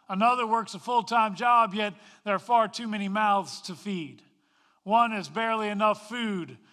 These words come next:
to eat, or perhaps not even a roof over his or her head. Another has a million-dollar home, yet they're in debt up to their eyeballs.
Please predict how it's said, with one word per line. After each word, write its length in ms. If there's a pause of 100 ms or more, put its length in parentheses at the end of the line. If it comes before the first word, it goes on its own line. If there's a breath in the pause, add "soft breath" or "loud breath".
(180 soft breath)
to 120
eat, 320
or 140
perhaps 460
not 240
even 220
a 60
roof 380
over 600 (240 soft breath)
his 380
or 240
her 240
head. 500 (560)
Another 680 (340 soft breath)
has 200
a 60
million-dollar 680
home, 440
yet 220 (440 soft breath)
they're 180
in 140
debt 340
up 200
to 120
their 180
eyeballs. 800